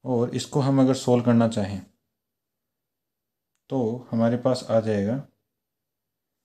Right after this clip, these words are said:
सॉरी, जो, सॉरी, जो वोल्टेज हमें दे रखा था वो नेट ईएमएफ़ हमारा फ़ोर्टी एट वोल्ट आया था, नेट ईएमएफ़ हमारे पास फ़ोर्टी एट वोल्ट आया था। तो फ़ोर्टी एट वोल्ट आया था, तो यहाँ फ़ोर्टी एट करना पड़ेगा,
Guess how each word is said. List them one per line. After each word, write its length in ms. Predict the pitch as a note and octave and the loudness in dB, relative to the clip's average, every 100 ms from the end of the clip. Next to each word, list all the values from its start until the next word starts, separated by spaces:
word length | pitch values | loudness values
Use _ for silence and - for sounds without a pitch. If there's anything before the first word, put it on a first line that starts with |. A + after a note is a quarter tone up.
| _ _ _ _ _ _ | _ _ _ _ _ _
सॉरी, 280 | - B2+ A2+ | -4 -4 -4
जो, 400 | A2 B2+ A#2+ - - - _ _ _ _ _ _ _ _ _ _ _ _ _ _ _ _ _ _ _ _ _ _ _ _ _ | -4 -6 -6 -12 -20 -20 _ _ _ _ _ _ _ _ _ _ _ _ _ _ _ _ _ _ _ _ _ _ _ _ _
सॉरी, 120 | A#2 A#2+ | -8 -4
जो 140 | B2+ | -2
वोल्टेज 440 | A2+ A2+ A2 D#3 | 0 0 0 -2
हमें 220 | C#3 C3+ B2+ | 2 4 6
दे 100 | A#2+ | 4
रखा 220 | A2+ A2 | 2 -2
था 200 | G2+ A#2 | 0 0
वो 400 | C3 B2+ C#3 E3+ C3 | 0 0 -2 -4 0
नेट 380 | A#2 C3+ C3+ - | 2 2 0 0
ईएमएफ़ 420 | A2+ A#2 C3 C3 | 2 4 2 0
हमारा 220 | A2+ A#2 | 0 0
फ़ोर्टी 340 | C3 C#3 C3+ C3+ | 0 -2 0 0
एट 200 | A2+ G2+ | 0 -2
वोल्ट 240 | G2 F#2+ | -6 -4
आया 140 | F2+ F2+ | -6 -8
था, 120 | F#2+ - _ _ _ _ _ _ _ _ _ _ _ _ - | -12 -16 _ _ _ _ _ _ _ _ _ _ _ _ -8
नेट 180 | A#2 A#2 | -4 0
ईएमएफ़ 300 | A#2+ C3 C3+ | 2 2 0
हमारे 240 | B2 A#2 | -2 -2
पास 180 | A#2 C3+ | 0 -2
फ़ोर्टी 300 | - D3 C#3 | 0 0 2
एट 160 | A#2 G#2 | 2 2
वोल्ट 240 | G2+ F#2+ | 0 0
आया 120 | F#2+ | -4
था। 140 | F2+ G2 | -4 -10
तो 120 | A2+ | -8
फ़ोर्टी 380 | A2+ A2 C#3+ C3 | -6 -2 2 2
एट 180 | B2+ B2+ | 2 0
वोल्ट 340 | A#2 A#2 A#2 | 0 0 -2
आया 680 | D3+ - _ _ _ A2 A2 | -10 -10 _ _ _ -6 -2
था, 120 | B2 | -2
तो 120 | B2 | 0
यहाँ 120 | A#2+ | 0
फ़ोर्टी 300 | A#2 A2+ B2+ | 0 -4 -2
एट 120 | B2 | -4
करना 240 | - B2+ B2+ | 0 -2 0
पड़ेगा, 380 | C3+ C3 D3+ | -2 -2 -2